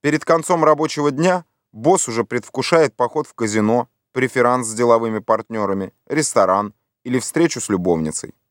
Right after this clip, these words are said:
Но поскольку до этих событий остаётся ещё пара-тройка часов,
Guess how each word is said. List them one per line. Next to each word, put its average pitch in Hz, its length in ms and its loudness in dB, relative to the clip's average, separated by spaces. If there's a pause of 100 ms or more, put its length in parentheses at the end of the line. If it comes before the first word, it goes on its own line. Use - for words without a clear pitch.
(600)
Но 156 100 4
поскольку 170 480 -2
до 151 80 4
этих 160 240 2
событий 160 460 0
остаётся 135 560 0
ещё - 240 0
пара-тройка 131 600 -2
часов, - 460 -2